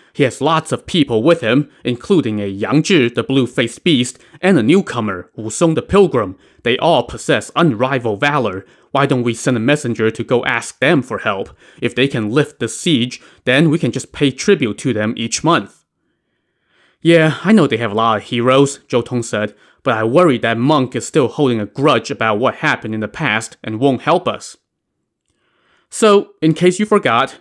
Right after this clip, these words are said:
what happened in the past was that Lu Zhishen foiled Zhou Tong's wedding night with a girl that he was trying to force to marry him. Lu Zhishen beat the crap out of Zhou Tong, but then they made peace when they realized that Lu Zhishen was friends with Li Zhong.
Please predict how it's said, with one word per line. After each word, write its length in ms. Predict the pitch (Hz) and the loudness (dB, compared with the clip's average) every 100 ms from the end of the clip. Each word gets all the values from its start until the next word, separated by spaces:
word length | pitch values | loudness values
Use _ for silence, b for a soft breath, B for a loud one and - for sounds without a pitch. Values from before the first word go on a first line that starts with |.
| _ | _
what 160 | 135 | -2
happened 320 | 147 202 208 190 | 0 0 2 2
in 60 | |
the 80 | 180 | 0
past 520 | - 185 107 139 - b b | 0 0 0 -2 -6 b b
was 180 | 262 220 | 0 2
that 140 | 180 127 | 2 0
Lu 180 | 120 | -2
Zhishen 440 | 110 160 123 160 151 | -2 0 2 2 0
foiled 520 | - 202 127 104 104 | 2 2 4 0 -2
Zhou 220 | 147 131 | 0 0
Tong's 300 | 131 123 120 | 0 -4 -2
wedding 300 | 143 139 113 | 0 0 0
night 280 | 107 117 - | 0 -2 -2
with 120 | 120 | -4
a 60 | 110 | -2
girl 280 | - 143 117 | 0 2 2
that 120 | 110 | 0
he 80 | 123 | 0
was 140 | 110 | -2
trying 380 | - 190 208 117 | -4 -2 0 -2
to 100 | 110 | -4
force 380 | - 147 113 - | -2 0 0 -2
to 100 | 120 | -2
marry 320 | 143 139 104 | 0 0 -2
him. 380 | 113 127 160 b b b b b | 0 0 0 b b b b b
Lu 140 | 120 | -4
Zhishen 460 | 117 123 151 143 - | -2 0 2 2 0
beat 200 | 180 127 | -2 -4
the 60 | |
crap 420 | - - 190 120 | -4 0 0 0
out 160 | 113 110 | -2 -2
of 80 | 107 | 0
Zhou 200 | 135 123 | 0 2
Tong, 320 | 147 131 139 b b b | 2 0 0 b b b
but 100 | 131 | 0
then 360 | 147 202 214 - | 4 4 2 0
they 100 | 131 | 2
made 260 | 151 143 | 4 2
peace 420 | - - 143 160 | 2 2 2 0
when 100 | 120 | -2
they 100 | 120 | 0
realized 580 | 113 170 165 107 104 113 | 0 0 0 0 -2 -2
that 120 | 117 | -2
Lu 120 | 113 110 | -2 -2
Zhishen 400 | 170 135 165 143 | -2 0 0 0
was 120 | - | -2
friends 400 | - 220 135 - | -2 0 0 -2
with 160 | 107 | -10
Li 140 | 107 101 | -10 -2
Zhong. 360 | 170 190 202 | 0 2 -2